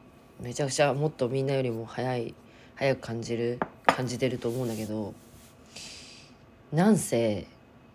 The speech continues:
二週間ぐらい寝てて、二千二十二年の年末に具合悪くなって、風邪ひいて、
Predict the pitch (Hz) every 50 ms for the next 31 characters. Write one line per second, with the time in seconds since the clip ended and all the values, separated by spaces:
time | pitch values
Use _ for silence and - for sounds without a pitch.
0 | - - 127 139 151 - - 269 269 262 262 262 247 247 226 175 127 127 127 127
1 | 120 - - - 123 113 110 101 - - - - - 139 139 - 233 202 165 151
2 | 156 156 151 143 131 135 147 147 139 131 123 123 120 120 117 117 113 113 113 -
3 | - - - - - - - - - - - - - - - - - - - 127
4 | 131 139 143 143 139 131 120 123 135 139 143 143 139 143 143 - 143 139 143 139
5 | 139 139 139 - - - 156 147 143 143 139 139 143 131 120 - 113 120 127 127
6 | - - - - 127 113 101 87 87 - 143 135 135 135 - - 139 131 131 -
7 | - 190 196 170 135 - -